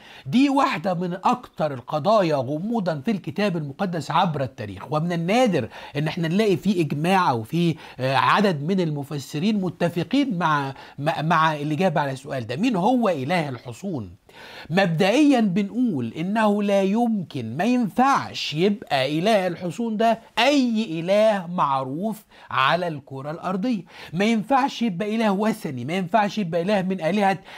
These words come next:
اليونان ولا الرومان ولا الفينيقيين، ما ينفعش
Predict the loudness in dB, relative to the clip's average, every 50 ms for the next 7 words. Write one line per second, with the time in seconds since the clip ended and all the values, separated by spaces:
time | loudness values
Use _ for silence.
0 | -2 0 2 2 2 2 0 0 0 2 2 2 2 2 0 0 0 2 4 4
1 | 4 4 2 2 2 2 2 2 2 2 -2 -6 -4 -2 -2 0 0 -2 -4 -4
2 | -4 -4 -4 -4 -6 -4 -4 -4 -4 -4 -4 -2 -2 -2 -2 0 2 2 2 2
3 | 2 -2 -6 -12